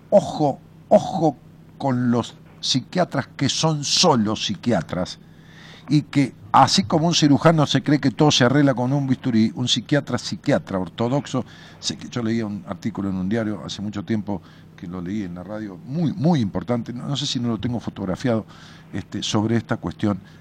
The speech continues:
de que la psiquiatría en sí misma, ortodoxamente, está fuera de mo-, está de modé, porque en realidad se han descubierto tantas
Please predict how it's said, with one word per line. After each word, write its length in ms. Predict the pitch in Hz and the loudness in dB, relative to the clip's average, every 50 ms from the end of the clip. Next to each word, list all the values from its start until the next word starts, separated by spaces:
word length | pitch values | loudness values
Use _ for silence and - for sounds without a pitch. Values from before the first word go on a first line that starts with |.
| - - - | -20 -18 -8
de 160 | 101 113 - | -6 -6 -6
que 240 | - - - 104 98 | -6 -6 -4 -4 -2
la 160 | 95 95 90 | -2 -2 -4
psiquiatría 960 | - - - 95 - - - 87 82 80 - - 123 127 113 92 78 62 - - - - - - - | -4 -4 -4 -6 -6 -6 -6 -4 -4 -4 -4 -4 -2 -2 0 0 -2 -2 -6 -8 -16 -20 -20 -6 -2
en 180 | 107 107 107 104 | 0 0 0 0
sí 240 | - - 143 131 | 0 0 0 0
misma, 460 | 123 135 147 127 92 85 95 85 - - - | 0 0 0 0 -2 -4 -6 -6 -6 -4 -2
ortodoxamente, 1160 | 92 92 90 - - 110 104 107 123 120 - - - 87 87 104 104 101 95 82 - 85 - - - - - | -2 -2 -2 -2 -4 -4 -4 -2 -2 -4 -2 -4 -4 -2 -2 -2 -2 -2 -4 -4 -6 -8 -8 -10 -16 -12 -10
está 320 | - - - - - - - | -10 -10 -8 -8 -8 -8 -8
fuera 560 | - - - 117 113 107 98 85 76 73 71 | -12 -10 -4 0 0 2 2 0 -2 -4 -4
de 100 | 73 73 | -4 -4
mo-, 200 | 76 90 90 - - - - - - - | -4 -4 -4 -6 -8 -14 -20 -20 -16 -14
está 320 | - 85 - - - 120 120 | -12 -12 -10 0 2 2 2
de 140 | 113 104 90 | 2 2 0
modé, 340 | 85 87 85 92 101 104 - - - - - - - - | 0 2 2 2 2 0 -2 -6 -12 -20 -20 -20 -6 -4
porque 480 | 113 113 104 - - - 110 101 - - - - - - - - - - - - - - - - - | -2 -2 -2 -4 -6 -4 -4 -4 -6 -10 -18 -20 -20 -20 -20 -20 -20 -14 -12 -12 -12 -12 -16 -8 -4
en 200 | 117 117 110 101 | -2 0 0 2
realidad 600 | 98 104 101 92 92 90 87 92 117 101 87 80 - - | 2 0 0 0 0 0 2 2 2 2 2 0 -4 -8
se 240 | - - - - 110 | -6 -4 -2 0 0
han 140 | 113 123 123 | 0 -2 -4
descubierto 580 | 113 - - - 92 95 104 95 - - 92 | -6 -6 -6 -4 -2 0 0 -2 -2 -4 -6
tantas 380 | - - 92 95 90 - - | -4 -2 -4 -2 -4 -4 -8